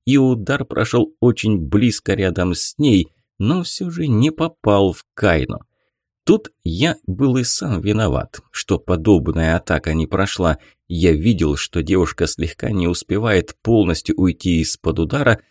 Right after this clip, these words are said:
а тут так не кстати еще вспомнилось, что я только недавно сделал с Макиварой, и мой кулак слегка замедлился –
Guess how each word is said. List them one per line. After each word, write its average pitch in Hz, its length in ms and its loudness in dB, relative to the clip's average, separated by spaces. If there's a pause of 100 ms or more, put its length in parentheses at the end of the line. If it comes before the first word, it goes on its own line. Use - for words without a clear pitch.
(240)
а 104 100 0
тут - 380 0 (120)
так - 300 -6
не 135 120 0
кстати - 420 -8
еще - 340 -2
вспомнилось, 147 720 0
что - 180 -10
я - 100 -4
только 113 400 -2
недавно 104 500 0
сделал 98 460 0
с - 160 -6
Макиварой, 101 680 0
и 98 160 0
мой 92 220 2
кулак 151 540 -6
слегка - 580 -6
замедлился – 120 920 0